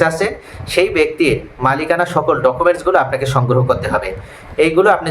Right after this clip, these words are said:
যদি এসএলআর মহোদয়ের কাছে জমা দিতে পারেন, তাহলে এসএলআর মহোদয় যাচাই বাছাই করে দেখার পর যদি, যদি দেখে যে সর্বশেষ রেকর্ডে ভুল করে আপনাকে কম দেওয়া হয়েছে অংশ, তাহলে সমাধান করে দিবেন। এছাড়া আরও কিছু ভুল আছে, যেমন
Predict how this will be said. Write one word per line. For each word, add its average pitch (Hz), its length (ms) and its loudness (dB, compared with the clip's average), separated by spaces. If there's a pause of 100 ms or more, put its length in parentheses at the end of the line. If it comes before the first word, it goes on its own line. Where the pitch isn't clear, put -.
যদি 151 180 2
এসএলআর 151 320 2
মহোদয়ের 147 320 0
কাছে 156 180 -4
জমা 147 220 2
দিতে 147 140 -4
পারেন, 170 240 2
তাহলে 165 200 0
এসএলআর 143 380 2
মহোদয় 143 360 4
যাচাই 131 280 4
বাছাই 139 300 2
করে 131 140 4 (100)
দেখার 180 280 2
পর 131 120 4 (440)
যদি, 165 160 2 (540)
যদি 151 140 2 (100)
দেখে 156 200 2
যে 196 140 0
সর্বশেষ 147 360 2 (100)
রেকর্ডে 143 280 4 (1500)
ভুল 165 260 4
করে 202 140 4
আপনাকে 165 300 2 (100)
কম 151 140 4 (120)
দেওয়া 143 160 6
হয়েছে 143 300 2
অংশ, 143 120 -4 (120)
তাহলে 151 220 0 (120)
সমাধান 127 360 4
করে 139 220 4
দিবেন। 95 220 -4 (1500)
এছাড়া 202 300 2 (140)
আরও 165 180 0
কিছু - 240 0
ভুল 151 240 2
আছে, 135 160 -2 (540)
যেমন 156 280 2